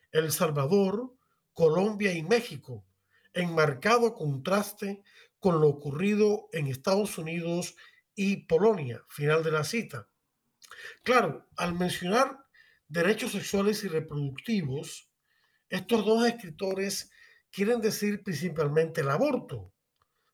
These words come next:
O sea, esta gente no habla con palabras claras de significado preciso.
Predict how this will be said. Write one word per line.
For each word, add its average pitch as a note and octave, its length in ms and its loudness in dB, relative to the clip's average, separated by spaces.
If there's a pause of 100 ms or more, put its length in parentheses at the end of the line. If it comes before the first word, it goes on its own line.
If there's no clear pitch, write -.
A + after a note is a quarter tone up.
O C#3+ 100 -6
sea, E3 500 0 (140)
esta A#3+ 320 2
gente B3 640 0 (420)
no G3 420 2
habla F#3+ 440 4
con D3 180 -6
palabras F#3 560 -2 (100)
claras F3+ 800 0 (520)
de E3 100 -4
significado F#3 800 0
preciso. D#3 760 -6